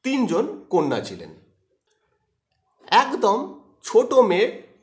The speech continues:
যার নাম ছিল আমিনা বেগম। এই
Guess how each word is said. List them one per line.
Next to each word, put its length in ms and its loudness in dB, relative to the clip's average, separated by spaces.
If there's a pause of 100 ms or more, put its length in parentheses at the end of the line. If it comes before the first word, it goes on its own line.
(140)
যার 200 4
নাম 280 0
ছিল 300 -6 (1600)
আমিনা 460 -2
বেগম। 480 -6 (4000)
এই 300 -4